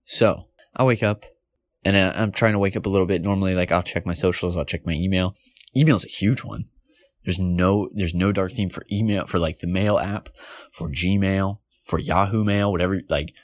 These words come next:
there is no dark theme. You're fooked. Now, if I got on my laptop on, on through Gmail, like, there's a dark mode you can enable through there, through, like, a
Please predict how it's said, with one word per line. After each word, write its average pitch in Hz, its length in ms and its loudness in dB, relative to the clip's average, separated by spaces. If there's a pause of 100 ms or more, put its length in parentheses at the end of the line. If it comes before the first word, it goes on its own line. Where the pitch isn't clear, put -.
(340)
there 98 140 2
is 131 160 4
no 113 120 2
dark 71 240 -2
theme. - 260 -8 (480)
You're 90 100 -2
fooked. - 380 0 (880)
Now, 104 220 2
if 98 100 0
I 104 120 4
got 92 180 0
on 87 120 -2
my 80 240 -4 (340)
laptop 98 600 -2 (760)
on, 82 360 -2
on 80 160 -4 (100)
through 110 180 2
Gmail, 104 420 2
like, 82 260 -4
there's 104 280 2
a 95 60 0
dark 90 220 0
mode 90 180 0
you 92 60 -4
can 95 140 0
enable 87 260 -2
through 90 160 -4
there, 104 240 2
through, 101 140 -2
like, 90 120 -2
a 69 80 -12